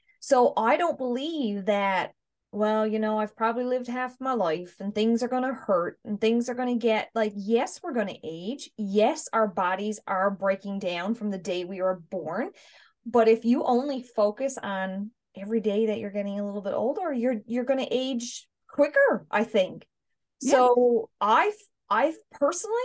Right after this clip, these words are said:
Speaker 1: and I, you probably feel the same, I feel better now than I did when I was twenty-three and having my first child. <laughs> Like, I have, I'm age now. I love being in my forties. I am mid-forties, and
Speaker 2: Yeah.
Speaker 1: I am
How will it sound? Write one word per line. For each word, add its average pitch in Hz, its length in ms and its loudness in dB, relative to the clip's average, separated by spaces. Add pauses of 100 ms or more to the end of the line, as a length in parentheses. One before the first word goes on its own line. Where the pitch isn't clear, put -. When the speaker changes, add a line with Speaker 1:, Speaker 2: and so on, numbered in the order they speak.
(440)
Speaker 1:
and 214 120 -2
I, 226 60 2
you 214 300 -4
probably 247 340 -6
feel 262 160 -4
the 247 80 -8
same, 277 180 -6
I - 240 2
feel 285 180 2
better 214 280 2
now 202 240 -2
than 277 140 -4
I 254 100 -2
did 247 220 0
when 254 100 -6
I 247 140 -2
was 247 200 -6
twenty-three 254 760 -6
and 277 100 -4
having 269 260 -4
my 277 140 -6
first 285 260 -6
child. - 480 -4
<laughs> - 20 -20
Like, - 240 2 (300)
I 381 120 2
have, 196 240 0 (180)
I'm 233 440 0
age 381 380 0
now. 277 300 -4
I 370 200 4
love 247 440 4
being 285 320 -2
in 277 80 -2
my 254 120 -4
forties. 262 640 -10
I 233 200 0
am 247 200 2
mid-forties, 240 840 0 (340)
and 202 140 0
Speaker 2:
Yeah. 214 60 4
Speaker 1:
I 254 140 2 (140)
am 247 140 0